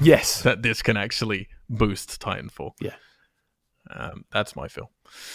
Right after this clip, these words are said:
Speaker 2: Anyway,
Speaker 1: It's well
Speaker 2: Lee,
Speaker 1: deserved.
Speaker 2: thank you for chatting, buddy.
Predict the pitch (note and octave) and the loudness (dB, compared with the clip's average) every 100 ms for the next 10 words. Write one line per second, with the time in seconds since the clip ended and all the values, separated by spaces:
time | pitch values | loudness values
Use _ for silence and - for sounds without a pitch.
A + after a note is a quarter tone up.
0 | - - - - - _ _ _ _ _ | -14 -16 -20 -20 -20 _ _ _ _ _
1 | C#3 A#2+ A2 G#2+ - - - A#2 A#2 A2 | 4 6 6 4 -4 -14 -4 6 6 6
2 | G2+ F#2+ - - - - - - - - | 0 -8 -10 -16 -16 -18 -18 -20 -20 -20
3 | _ _ _ _ _ _ _ _ _ _ | _ _ _ _ _ _ _ _ _ _
4 | A2+ G#2+ F#2 - F2+ F2+ F#2+ F2+ | -6 -4 -6 -6 -6 -6 -6 -8